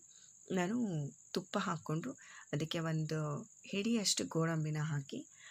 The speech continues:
ಹುರಿತಾ ಇದ್ದೀನಿ. ಚೆನ್ನಾಗಿ ಹುರ್ಕೋಬೇಕು. ಇದು ಯಾವ ಕಾರಣಕ್ಕೂ ಕಲರ್ ತುಂಬ ಚೇಂಜ್ ಆಗ್ಬಾರ್ದು,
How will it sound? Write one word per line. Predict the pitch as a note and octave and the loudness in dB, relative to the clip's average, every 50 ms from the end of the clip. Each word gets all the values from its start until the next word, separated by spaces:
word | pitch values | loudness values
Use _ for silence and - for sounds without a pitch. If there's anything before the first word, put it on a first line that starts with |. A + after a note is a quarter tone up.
| - - - - - | -18 -20 -20 -2 0
ಹುರಿತಾ | - E3 E3 D#3+ D#3+ D3 C#3+ | 4 4 6 4 4 2 0
ಇದ್ದೀನಿ. | C#3 C3 C#3 C#3+ D#3+ G3+ B3+ C4 - - - - - - - | 0 0 0 0 0 -2 -2 -4 -6 -12 -20 -20 -16 0 2
ಚೆನ್ನಾಗಿ | - - F3 F3 F#3 G#3 A3 A#3 B3 B3+ A3+ | 2 2 2 0 -2 0 0 0 2 2 2
ಹುರ್ಕೋಬೇಕು. | G#3 D#3+ D#3+ - - D#3+ C#3+ C#3+ C#3 C#3 - - A#3+ D#4+ - - - - - - - - - | 0 0 -2 0 0 2 2 2 0 0 0 -2 -2 -2 -4 -8 -16 -18 -18 -18 -10 -6 -4
ಇದು | F3 D#3 | 0 2
ಯಾವ | E3+ E3+ E3+ E3+ | 4 4 2 2
ಕಾರಣಕ್ಕೂ | D#3+ - G3 F#3+ F#3 F#3+ - A3 G#3 | 0 0 2 2 2 0 0 -2 -2
ಕಲರ್ | - E3+ D#3 D3+ E3 F3 E3+ | 2 2 2 2 2 0 -2
ತುಂಬ | - E3+ E3 D#3+ E3+ | -2 0 0 0 0
ಚೇಂಜ್ | E3+ E3 - D#3 D3+ D3+ D3+ D3+ | 0 2 2 2 2 2 2 0
ಆಗ್ಬಾರ್ದು, | D3 C#3+ - - C#3+ C#3 C#3 - - A3 C4+ - | -2 -2 -2 -2 -2 -2 -2 -2 -2 -4 -4 -4